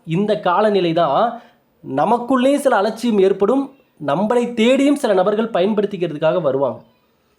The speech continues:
நல்லா புரிஞ்சுக்கோங்க. நம்மகிட்ட என்னங்க அலட்சியம் ஏற்படும்னு கேட்டிங்கன்னா, ஒண்ணும் இல்ல.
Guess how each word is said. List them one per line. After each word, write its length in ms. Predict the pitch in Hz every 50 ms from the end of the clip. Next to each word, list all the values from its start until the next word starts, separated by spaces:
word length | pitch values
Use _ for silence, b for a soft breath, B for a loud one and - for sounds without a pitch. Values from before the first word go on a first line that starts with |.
| _ _ _
நல்லா 240 | 131 131 151 180 180
புரிஞ்சுக்கோங்க. 480 | 175 143 135 135 123 120 110 110 110 - _ b b b b b b _
நம்மகிட்ட 380 | 135 143 180 202 220 214 220 214
என்னங்க 280 | 220 202 208 202 190
அலட்சியம் 320 | 175 180 175 - 208 180 175
ஏற்படும்னு 360 | 175 165 170 170 170 165 165
கேட்டிங்கன்னா, 460 | 151 147 147 143 131 127 143 170 165
ஒண்ணும் 220 | 147 160 190 214
இல்ல. 300 | 196 156 123 - - -